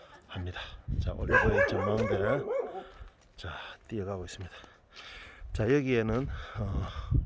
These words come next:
텃밭을 할 수 있게끔 되어 있습니다. 저 안에 보면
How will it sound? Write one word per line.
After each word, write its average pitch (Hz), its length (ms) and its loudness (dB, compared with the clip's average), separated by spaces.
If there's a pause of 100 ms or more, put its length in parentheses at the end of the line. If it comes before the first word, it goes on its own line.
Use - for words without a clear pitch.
(520)
텃밭을 147 440 0
할 113 220 -4
수 - 140 -8
있게끔 98 380 -4 (180)
되어 110 140 0
있습니다. 87 360 -10 (520)
저 113 280 -2
안에 160 220 4
보면 101 500 0